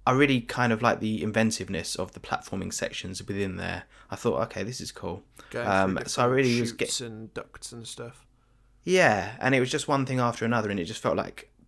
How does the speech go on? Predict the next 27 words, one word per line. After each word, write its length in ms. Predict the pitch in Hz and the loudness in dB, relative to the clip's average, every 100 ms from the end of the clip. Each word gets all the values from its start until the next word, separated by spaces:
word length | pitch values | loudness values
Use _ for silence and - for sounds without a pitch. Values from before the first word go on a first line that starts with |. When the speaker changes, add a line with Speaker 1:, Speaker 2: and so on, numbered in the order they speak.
| _ _ _ _ | _ _ _ _
Speaker 1:
a 60 | - | -14
playground. 640 | - 117 101 101 92 90 | -2 0 2 2 0 -2
Speaker 2:
Felt 160 | 104 113 | -6 -6
cohesive. 420 | 131 123 127 - | -6 -4 -4 0
Speaker 1:
Um, 420 | 98 98 92 85 - - _ _ _ _ _ - | 2 2 0 -4 -8 -20 _ _ _ _ _ 4
yeah, 280 | 202 110 - | 6 8 4
and 140 | 110 | 8
I, 60 | 139 | 8
I 240 | 139 - | 8 4
really 260 | 160 180 139 | 4 4 6
liked 220 | 139 104 | 6 6
that 160 | 98 - | 2 0
section. 300 | - - 98 | -4 -4 -4
I, 60 | - | -4
I 60 | |
felt 240 | 98 127 - | -4 -2 -2
like 240 | 104 - | -4 -6
it 80 | - | -2
was, 240 | 101 95 | -2 0
um, 400 | 101 98 101 98 - - - _ | 0 0 -2 -6 -12 -20 -20 _
it 100 | 110 | 0
was 300 | 90 98 - - | 0 -2 -6 -8
Valve 340 | 117 113 101 98 | 0 4 4 2
at 60 | |
their 100 | 98 | -2
most 340 | 101 98 - - | 0 -2 -2 -8
experimental, 880 | - - 107 98 98 98 - 87 - | -8 -2 2 2 2 -2 -4 -6 -8